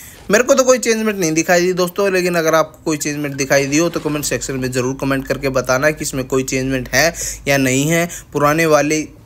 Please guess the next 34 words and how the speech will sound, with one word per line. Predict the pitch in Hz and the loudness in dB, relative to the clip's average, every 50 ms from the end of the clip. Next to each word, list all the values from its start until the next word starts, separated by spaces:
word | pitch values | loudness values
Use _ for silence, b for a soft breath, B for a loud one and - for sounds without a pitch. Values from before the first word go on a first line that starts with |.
| - - | -4 0
थार | 135 135 135 139 | 2 2 2 2
अपनी | 143 139 - 147 143 | 0 0 -2 -6 -6
फ़ोर | 139 - 139 131 127 | -4 -2 -2 -2 0
बाई | 131 139 139 | 0 0 -2
फ़ोर | 139 - 143 131 135 | -2 -2 -4 -2 0
वाली | 135 131 131 131 | 0 0 0 -2
थार | 131 - 131 120 120 120 | -4 -4 -4 -4 -2 -2
से | - - | -2 0
और | 156 151 143 | 0 0 0
real | 143 131 131 131 127 | 0 0 0 0 -2
wheel | 123 123 120 113 | -2 -2 -2 -2
drive | 120 120 120 117 117 127 | -2 -2 -2 -2 -2 -2
थार | 113 113 120 | -2 -2 -2
में | 127 139 139 | -4 -6 -6
कोई | - 139 139 139 | -4 -4 -4 -4
odometer | - 123 127 131 131 131 131 120 127 120 | -4 -4 -4 -2 -2 -4 -4 -4 -4 -4
में | 131 127 120 | -4 -4 -4
चेंजमेंट | - 127 117 117 117 123 120 117 - | -4 -4 -4 -2 -2 -4 -4 -6 -4
है | 110 123 147 170 - B B B B B | 0 0 0 0 -2 B B B B B
या | 160 170 | 2 2
नहीं | 170 156 123 117 113 113 107 95 | 2 0 -4 -4 -4 -4 -4 -6
है। | 98 104 - B B B B B B B B - - | -8 -12 -16 B B B B B B B B -6 -4
उसके | 160 - - - 185 | -4 -2 0 2 2
बाद | 180 180 180 180 175 | 4 4 4 4 2
अगर | 180 180 180 175 | 0 -2 0 -2
हम | 175 175 160 | -2 0 2
बढ़े | 156 147 151 165 170 | 2 2 2 2 0
इसके | 151 147 - - - 180 170 | 0 -2 -4 -4 -2 -2 -2
steering | 165 - - 147 147 143 147 151 147 | -2 -2 -4 -4 -4 -4 -4 -6 -8
की | 147 139 | -8 -8
तरफ | 143 143 135 127 - - - | -4 -2 -2 -2 -4 -6 -6
कि | - 147 | -2 0
आपको | 143 143 139 - - 160 | 0 0 0 -2 -2 -2
ये | 151 151 | -2 -2